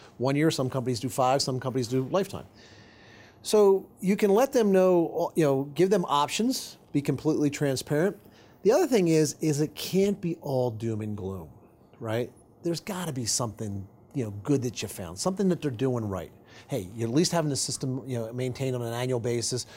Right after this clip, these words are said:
We're having the filters checked. We're having the things, you know, replaced. We're, but whatever you're, you're doing, or your duct system's in good shape, give them something that is good, 'cause it can't be all just doom and gloom,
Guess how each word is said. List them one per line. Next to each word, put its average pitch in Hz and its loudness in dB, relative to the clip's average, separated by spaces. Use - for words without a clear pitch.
We're 101 -8
having 135 0
the 123 -4
filters 131 -2
checked. 131 2
We're 104 -4
having 131 2
the 131 0
things, 123 -6
you 139 -4
know, 113 -2
replaced. 117 0
We're, 117 -6
but 127 -4
whatever 160 2
you're, 151 2
you're 139 -4
doing, 139 0
or 147 -2
your 143 0
duct 156 2
system's 143 -2
in 139 0
good 131 0
shape, 139 -2
give 294 2
them 285 2
something 165 2
that 131 2
is 127 2
good, - -8
'cause 185 0
it 190 -4
can't 247 -2
be 202 0
all 143 2
just 113 -6
doom 104 -8
and 92 -10
gloom, 67 -14